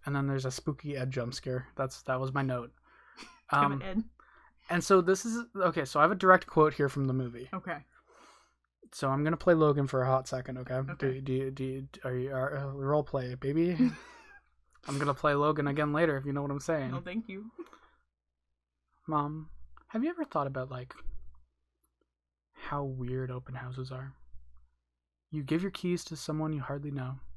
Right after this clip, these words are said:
Speaker 1: welcome a bunch of stranger-, welcome in a bunch of strangers,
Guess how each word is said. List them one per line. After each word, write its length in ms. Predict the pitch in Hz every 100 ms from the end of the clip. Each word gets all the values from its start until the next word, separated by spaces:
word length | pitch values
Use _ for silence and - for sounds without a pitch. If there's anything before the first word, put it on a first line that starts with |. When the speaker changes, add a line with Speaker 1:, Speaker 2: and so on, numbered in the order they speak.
| - - 139
Speaker 1:
welcome 320 | 139 196 190
a 60 |
bunch 260 | 170 165 165
of 60 | 147
stranger-, 600 | - 143 151 151 139 165
welcome 320 | 160 180 214
in 80 | 170
a 60 | 139
bunch 220 | 147 131
of 60 | -
strangers, 640 | - 151 143 117 120